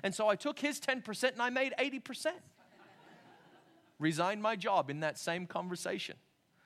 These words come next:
That's not entirely true. I'm being a little facetious. What I found is, is by the time I got to the place where I was willing to step out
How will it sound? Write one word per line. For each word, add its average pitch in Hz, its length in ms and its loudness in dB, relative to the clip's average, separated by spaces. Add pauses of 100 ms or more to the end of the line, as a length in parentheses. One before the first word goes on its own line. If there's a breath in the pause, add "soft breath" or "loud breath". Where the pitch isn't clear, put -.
(280 soft breath)
That's - 240 -4
not 101 180 -10 (240)
entirely 101 540 -8
true. 110 260 -8
I'm 101 140 -8
being 110 240 -8
a - 20 -8
little 127 180 -6
facetious. - 760 -8 (920 loud breath)
What 311 160 2
I 339 100 4
found 247 480 0
is, 185 280 0 (400 soft breath)
is 247 320 0
by 277 140 6
the 254 100 -2
time 359 400 0
I 330 100 4
got 247 240 2
to 233 60 -10
the 220 100 -4
place 247 400 -2
where 226 140 0
I 208 80 4
was 190 180 0
willing 220 260 -2
to 202 120 -6
step - 360 -4
out 196 280 -2